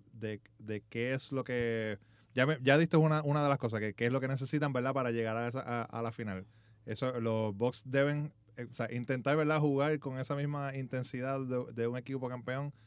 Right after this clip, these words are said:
¿Qué más necesitan? ¿Esa actuación de Giannis o cualquier otra cosa?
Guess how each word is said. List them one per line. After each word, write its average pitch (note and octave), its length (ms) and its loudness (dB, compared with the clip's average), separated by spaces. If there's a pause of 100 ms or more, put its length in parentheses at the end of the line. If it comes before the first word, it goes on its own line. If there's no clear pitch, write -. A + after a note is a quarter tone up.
(380)
¿Qué C#3 140 6
más C#3+ 160 4
necesitan? A#2 720 0
¿Esa G2+ 340 -4
actuación G2+ 640 -4
de B2+ 120 -2
Giannis C#3 460 0
o G#2+ 220 -2
cualquier G2+ 280 -6
otra A2 200 -4
cosa? - 300 -14